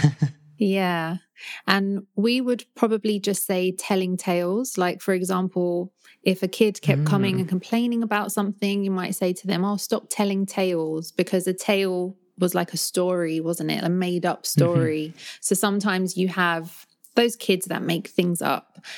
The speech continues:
Speaker 2: and you might s-, tell them to stop telling tales.
Speaker 1: Mm-hmm. The teacher might tell you the story of the boy who cried wolf.
Speaker 2: Yeah,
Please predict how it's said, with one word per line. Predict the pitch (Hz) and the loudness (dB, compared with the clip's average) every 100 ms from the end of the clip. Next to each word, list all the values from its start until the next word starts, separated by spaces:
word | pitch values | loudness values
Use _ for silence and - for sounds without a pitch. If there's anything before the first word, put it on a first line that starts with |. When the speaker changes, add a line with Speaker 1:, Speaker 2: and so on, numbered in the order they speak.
| - _ | -18 _
Speaker 2:
and | 151 151 147 151 156 | -2 0 -2 -4 -2
you | 175 | 0
might | 160 160 151 - _ - | 0 -2 -4 -6 _ -6
s-, | - - | -4 -4
tell | - 220 196 | -2 0 2
them | 160 | 0
to | 156 | -4
stop | - - - - | -4 -2 -2 -4
telling | - 165 160 160 | -2 -2 0 -4
tales. | - 147 - - - - _ - | -4 -4 -4 -6 -8 -10 _ 2
Speaker 1:
Mm-hmm. | 123 135 - _ | 2 0 -4 _
The | 151 | -2
teacher | - 156 147 | 2 2 4
might | 143 131 127 - - - - - | 2 2 -2 -6 -8 -16 -20 -6
tell | - 147 | 2 4
you | 139 | 4
the | 127 | 2
story | - 139 135 | 2 4 4
of | 131 123 | 2 0
the | |
boy | 127 131 | 2 2
who | 127 | 2
cried | 127 131 123 | 0 2 2
wolf. | 123 135 151 - - - | 2 2 0 -4 -8 0
Speaker 2:
Yeah, | 185 190 190 185 170 175 | 2 2 2 0 0 -2